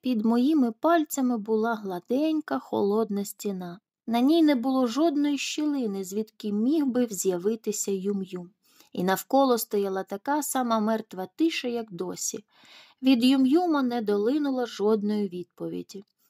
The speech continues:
Дарма я пошепки кликав його крізь сльози, всюди було тихо. Я почав далі спинатися сходами вгору. Мабуть, ніхто на світі не почував себе таким самітнім, як я тоді.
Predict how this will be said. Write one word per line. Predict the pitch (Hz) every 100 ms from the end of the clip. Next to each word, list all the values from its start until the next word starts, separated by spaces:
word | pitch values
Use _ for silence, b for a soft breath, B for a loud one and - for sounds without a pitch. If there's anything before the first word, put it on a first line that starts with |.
| -
Дарма | 226 262 339 359
я | 247
пошепки | - 214 - 202 -
кликав | 190 214 220 214 185
його | 202 175 -
крізь | 202 190
сльози, | - 196 190 180 180 b b b
всюди | - - 220 285 294
було | 226 196 208 214
тихо. | 214 - 202 - - 196 _ _ _ _ _ b b b b b -
Я | 302
почав | 320 285 - 254 226
далі | 226 277 240
спинатися | 220 - 220 233 254 226 - 208
сходами | - - 208 196 196 190
вгору. | 175 156 160 175 170 _ _ b b b
Мабуть, | 208 196 185 190
ніхто | 196 180 269 294
на | 277 254
світі | - 247 262 233
не | 220 208
почував | 208 196 - 208 233 226
себе | - 196
таким | 196 185 - 202
самітнім, | 180 - 165 202 269 - 247 233
як | 175 165 -
я | 175 175
тоді. | - 170 147 165 165